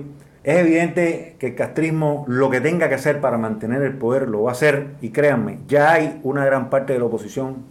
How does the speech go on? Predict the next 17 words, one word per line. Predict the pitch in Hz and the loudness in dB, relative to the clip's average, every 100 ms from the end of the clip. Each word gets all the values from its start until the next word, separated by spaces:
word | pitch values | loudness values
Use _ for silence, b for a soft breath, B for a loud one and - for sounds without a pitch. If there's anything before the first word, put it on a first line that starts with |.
| - | -6
o | 110 | -2
una | 143 147 | 0 0
parte, | - 156 143 113 | 2 2 0 -2
ya | 120 135 | 2 2
hay | 160 | 2
una | 156 127 | 0 0
parte | 165 170 139 | 0 2 0
de | 123 | 0
la | |
oposición | 113 110 110 131 | 0 -4 -6 -6
encarcelada, | 127 117 98 110 143 147 143 B B B - | -4 -4 -4 -2 0 0 -2 B B B -6
ya | 120 | 2
hay | 151 | 4
algunos | 156 143 170 160 131 - - - - - - - | 4 0 0 -2 -2 -8 -18 -20 -20 -20 -20 -18
activistas, | 113 117 - 135 170 - 143 117 | -12 -10 -2 0 0 -2 -2 -2
miembros | 135 160 151 123 113 | -2 -2 -2 -2 -2
de | 127 135 135 135 135 | 0 2 2 0 -4